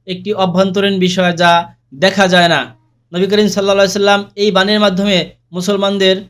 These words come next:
বা সাহাবীদের অন্তরের পরিশুদ্ধতা কামনা করেছিলেন, অর্থাৎ তারা যেন গোপনে গোপনে বা মনে মনে কাউকে ঠকাতে বা কাউকে ধোঁকা দিতে ইচ্ছা না করে।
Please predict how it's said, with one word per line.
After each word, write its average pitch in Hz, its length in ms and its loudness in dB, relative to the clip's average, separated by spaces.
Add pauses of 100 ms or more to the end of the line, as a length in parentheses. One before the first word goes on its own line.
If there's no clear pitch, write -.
(180)
বা 170 240 0
সাহাবীদের 196 680 -2
অন্তরের 220 680 2
পরিশুদ্ধতা 202 600 -2
কামনা 190 320 -2
করেছিলেন, 175 520 -4 (360)
অর্থাৎ 185 420 -2
তারা 185 200 0
যেন 196 140 0 (460)
গোপনে 202 380 0
গোপনে 190 420 0
বা 170 360 2 (220)
মনে 185 340 2
মনে 208 280 2
কাউকে 190 560 0 (200)
ঠকাতে 190 500 -2
বা 185 100 0
কাউকে 185 300 -2
ধোঁকা 175 320 -2
দিতে 190 360 -2 (200)
ইচ্ছা 175 340 -6
না 160 180 0
করে। 160 320 -4